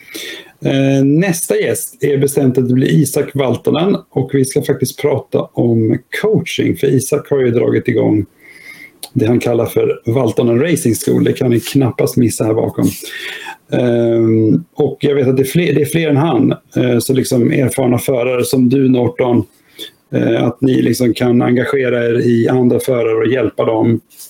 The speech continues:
Ehm, eh, och jag tycker att, eh, det är något som vi pratade om förra säsongen faktiskt, att det är ju,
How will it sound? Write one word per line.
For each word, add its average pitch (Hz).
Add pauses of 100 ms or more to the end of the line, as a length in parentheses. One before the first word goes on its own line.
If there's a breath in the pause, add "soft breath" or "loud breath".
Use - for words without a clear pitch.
Ehm, 58 (760 loud breath)
eh, 127
och 139
jag 131
tycker 131
att, -
eh, 123
det 135
är 139
något 143
som 139
vi 131
pratade 147
om 131
förra 156
säsongen 120
faktiskt, 120
att -
det 131
är 131
ju, 131